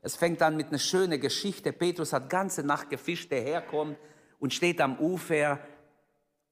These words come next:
und er sagt zum Herrn, „Meister, wir haben die ganze, die ganze Nacht gefischt, nichts gefangen.“ „Was? Du bist doch vom Fach, Petrus. Wieso hast du nichts gefangen?“ „Alle meine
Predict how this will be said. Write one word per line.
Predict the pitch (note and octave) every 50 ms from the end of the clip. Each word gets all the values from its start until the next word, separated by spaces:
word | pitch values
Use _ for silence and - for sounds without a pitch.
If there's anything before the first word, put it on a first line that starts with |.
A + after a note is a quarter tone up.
| _ _ -
und | C#3+ C#3 - D3 C#3+ -
er | D3 D3 D3 C#3
sagt | - E3 D#3 D#3 - -
zum | - D#3+ C3+
Herrn, | C#3 C#3+ C3+ C#3 C#3+
„Meister, | D#3 D#3+ D#3+ D#3+ D3+ - - D3 C3
wir | C3 C#3+ C#3+
haben | C#3 C3+
die | C3 C3+
ganze, | A#2+ B2 - - F#3+ F3+ F#3 F#3 E3 - - D#3
die | - - D3 D3
ganze | C#3+ F3 F#3 F#3 E3+ - D3
Nacht | C3+ C#3 C#3 - -
gefischt, | - A#2+ A#2 - - C#3 C3+ - - _ _ _ _ _ _ _ _ _
nichts | - C3 D3+ D3 C3+ - - - - -
gefangen.“ | G#2+ G#2 - - A2 G2 F#2 D#2+ E2 - _ _ _ _ _ _ _ _ _ _ _ _ _ -
„Was? | - C4+ F#4 G4+ G4 - - - - - _ _ _ _ _ _ _ _ _ _ _ _
Du | - C4 C4
bist | B3+ C#4+ - - -
doch | A3+ -
vom | - - G#3 G3+ E3+
Fach, | - - - G#4 A4+ G#4+ - - - -
Petrus. | F#3+ E3+ D#3 C#3+ - C#3+ C#3 B2 A2+ - - - - - - _ _
Wieso | - G3 F3+ A3 G#3 E3+
hast | D3+ D3+ -
du | E3
nichts | D#3 D3 C3+ B2+ - -
gefangen?“ | - A#2+ - - F3 A3 A3 E3+ A#2+ F#2+ - - - - _ _ _ _ _ _ _ _ _ _ _ _ _ _ - _ _ _ _ _ _ _ _ _ _ _ _ _ _ _ _ _ _ _ _ _ _ _ _ _ _ _ _
„Alle | - A#3 C4+ D4 C#4 B3
meine | A3+ G#3 G3 F#3+ F3+ F3 E3 D#3+ D#3 D3+ C#3+ C#3 -